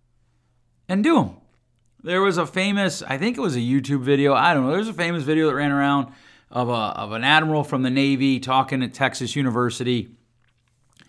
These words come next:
And he said, you know, "M-, do little things well. Make your bed well every morning. Just make that a habit. And then build on it." And that's the thing. We want you to look for good character habits that, that move you,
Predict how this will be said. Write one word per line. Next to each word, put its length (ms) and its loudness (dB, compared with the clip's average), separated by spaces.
And 120 0
he 100 0
said, 280 4
you 60 -2
know, 100 2
"M-, 400 -4
do 240 2
little 420 4
things 300 -2
well. 180 4
Make 280 0
your 120 4
bed 280 2
well 420 0
every 240 -2
morning. 360 -4
Just 200 0
make 160 0
that 180 6
a 40 6
habit. 340 6
And 220 2
then 180 6
build 380 6
on 180 2
it." 100 -8
And 200 0
that's 220 2
the 60 -6
thing. 140 2
We 80 2
want 260 4
you 60 -2
to 80 0
look 260 2
for 160 -2
good 400 0
character 500 4
habits 400 0
that, 300 2
that 420 2
move 640 6
you, 500 6